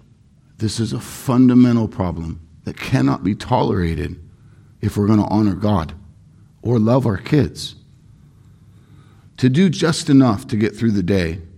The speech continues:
is to not love them or lead them in the good ways that God has commanded us to do. Parents, I wanna say something very important and often hard to hear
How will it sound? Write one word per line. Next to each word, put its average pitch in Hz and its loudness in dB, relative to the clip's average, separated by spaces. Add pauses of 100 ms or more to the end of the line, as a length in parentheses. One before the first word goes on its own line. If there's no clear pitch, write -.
(120)
is 127 -4
to - -2
not 139 2
love 123 -6
them 87 -12 (560)
or 110 -2
lead 117 2
them 82 -10 (200)
in 110 2
the 117 4
good 113 2
ways 98 0
that 107 -4
God 95 -2
has 98 -4
commanded 98 2
us 98 -4
to 113 -6
do. 135 -2 (1160)
Parents, 113 0
I 107 -2
wanna 131 4
say 120 2
something 98 0
very 110 0
important 107 -4 (1080)
and 101 0 (760)
often 101 -2
hard 90 -2
to 92 -6
hear 87 -4